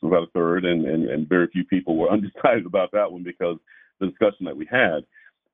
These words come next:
But, but broadly, though, just in terms of, uh, do you think that your vote is going to cast an election result? Uh, do you think that they will be accurate?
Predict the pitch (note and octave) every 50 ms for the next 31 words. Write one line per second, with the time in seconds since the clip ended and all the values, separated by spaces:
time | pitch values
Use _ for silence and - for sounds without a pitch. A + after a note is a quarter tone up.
0 | _ G2 A#2 A2+ - F#2+ A#2+ B2 A#2 F#2+ A#2+ C#3 D#3+ F#3+ D#3 C3 G#2+ G2 E2 E2+
1 | D#2 D2+ D#2 D#2+ E2 - G#2+ G#2 - - G2 G2 - G#2+ G#2 G2+ G2 F#2 E2+ F2+
2 | E2+ E2+ D#2 C#2+ - C#2 E2+ E2 D#2+ D#2 - _ _ F#2 G#2 G#2+ G#2 G2 G2 F#2+
3 | - - G2+ G2 F#2+ F#2 - F2 F2 E2+ D#2 D#2+ F2+ F2+ F#2 D#2+ D2+ F2+ F2 F2
4 | F2 - - D#2 E2+ E2+ E2 E2 D#2+ - _ - F2 F2 F2 E2 E2 E2 - -
5 | F#2 E2+ E2 D#2+ D#2+ D#2 - _ - - - _ _ - A2+ G2 F2+ F2+ F2+ F2
6 | - - - F2 F2 E2+ E2+ F2 F2 - _ F2+ F2 E2 E2 C#2+ D#2+ E2+ E2 E2+
7 | E2+ - _ _ _ _ _ _ _ - - F2+ E2+ E2 D#2+ D#2+ D#2 - D#2 F2+
8 | F2 F2 F2 - G2+ F#2 F2+ - E2+ D#2+ D2 - E2+ E2 E2 D#2+ E2 D#2 E2 F2+
9 | E2+ C#2+ E2 F2 F#2+ G2 - F2 D2+ C#2+ C2 C2+